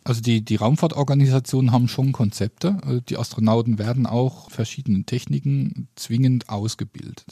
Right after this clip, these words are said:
Jetzt ist so, manche Astronauten sind zufällig Ärzte. Das sind aber nur ganz wenige. Es sind aber auch viele Physiker oder Biologen oder Techniker oder was auch immer dabei, die medizinisch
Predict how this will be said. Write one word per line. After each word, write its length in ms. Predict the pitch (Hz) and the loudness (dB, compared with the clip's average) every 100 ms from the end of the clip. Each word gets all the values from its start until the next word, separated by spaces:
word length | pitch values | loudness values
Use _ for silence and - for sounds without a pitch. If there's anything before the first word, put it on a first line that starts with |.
| - - - - - - | -20 -20 -20 -20 -14 -4
Jetzt 180 | 131 | -4
ist 100 | 135 | 0
so, 100 | - | 4
manche 280 | 113 123 139 | 6 6 4
Astronauten 560 | 147 - 143 139 147 151 | 2 2 2 4 4 2
sind 180 | - - | 0 -2
zufällig 460 | 135 131 127 113 | -2 2 2 0
Ärzte. 540 | 98 107 - - 85 92 123 | -2 -4 -6 -10 -10 -10 -16
Das 160 | - 107 | -14 -10
sind 100 | 107 | -6
aber 140 | 104 | -2
nur 140 | 98 92 | -2 -2
ganz 320 | - 85 - | -6 -8 -10
wenige. 420 | 62 73 92 92 92 _ _ _ _ _ - | -10 -6 -6 -8 -12 _ _ _ _ _ -16
Es 80 | - | -2
sind 100 | 131 | 0
aber 140 | 92 | 2
auch 120 | 92 | -2
viele 240 | - 101 104 | -6 -8 -8
Physiker 580 | - 117 113 113 - | -6 -6 -6 -2 0
oder 140 | 190 90 | 0 -6
Biologen 720 | - 107 101 107 117 113 107 | -8 -8 -6 -4 -2 2 2
oder 300 | 107 101 98 - - - - - _ _ | 0 0 -2 -4 -16 -20 -20 -20 _ _
Techniker 520 | 117 - 123 110 110 | 0 2 2 4 4
oder 140 | 95 95 | 4 2
was 180 | 113 | 2
auch 100 | 101 | 0
immer 220 | 117 139 101 | 2 2 2
dabei, 380 | 92 98 113 123 _ | 0 2 2 2 _
die 80 | 123 | 2
medizinisch 880 | 113 104 107 - 107 110 117 - - | 4 4 0 0 0 4 4 2 -8